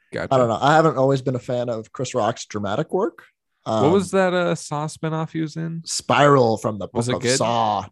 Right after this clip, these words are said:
Speaker 2: No.
Speaker 1: <laughs>
Speaker 2: Uh, but it was just, it was definitely a swing. Um, so, but yeah.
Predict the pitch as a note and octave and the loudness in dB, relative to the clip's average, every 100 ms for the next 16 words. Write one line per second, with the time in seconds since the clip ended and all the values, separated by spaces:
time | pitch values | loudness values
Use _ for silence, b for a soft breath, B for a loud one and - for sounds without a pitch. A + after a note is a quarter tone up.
0 | A2 G2 G#2 G2 D#2+ E2 E2 G2+ A2 - | -8 -4 -4 -6 -8 -10 -8 -8 -10 -12
1 | - C#3+ - C#3+ - B2+ B B B B | -6 -6 -4 -8 -8 -18 B B B B
2 | C3 B2+ B2+ C3+ D#3 G#3 B3 D3 D#3+ D#3 | 4 4 4 4 4 4 2 4 4 6
3 | D#3+ E3 G3 F#3 E3+ D3+ - G3 A#3 D#3 | 4 4 2 4 4 2 0 -2 -2 -6
4 | - _ _ _ - C3+ C3 B2 A#2+ B2 | -10 _ _ _ -6 -2 -2 -2 -6 -14
5 | - - A2+ G#2+ G#2+ _ _ _ _ _ | -10 -6 -4 -4 -8 _ _ _ _ _
6 | - F3 D#3+ A2 | 2 4 6 4